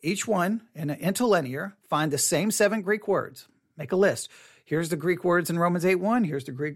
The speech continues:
words in Romans eight four. Here's the seven that are similar, right? The same seven. Now, obviously, it's not just seven Greek words in these two verses, but the same seven Greek words are used. Find the same seven, right?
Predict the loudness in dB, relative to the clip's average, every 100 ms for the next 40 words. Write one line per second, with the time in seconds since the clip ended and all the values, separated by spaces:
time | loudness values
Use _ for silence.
0 | -12 -10 -2 0 0 -4 -4 -4 -6 -8
1 | -8 -4 -2 -2 -4 _ _ _ 4 4
2 | 4 -2 2 2 4 2 2 2 2 2
3 | 2 -2 -8 _ _ _ _ -2 0 0
4 | -4 _ _ _ -4 0 4 4 4 4
5 | 4 0 -4 -12 -14 -8 -4 2 2 2
6 | 2 4 4 2 0 2 0 0 2 2
7 | 2 0 2 2 2 2 4 0 -6 -12
8 | _ 4 4 2 -2 -2 0 2 2 2
9 | -6 -8 -8 -6 -2 0 0 0 0 0
10 | -2 -2 0 0 0 -4 -2 0 2 0
11 | -4 _ _ -2 0 2 2 2 4 4
12 | 2 2 -4 -8 -8 -10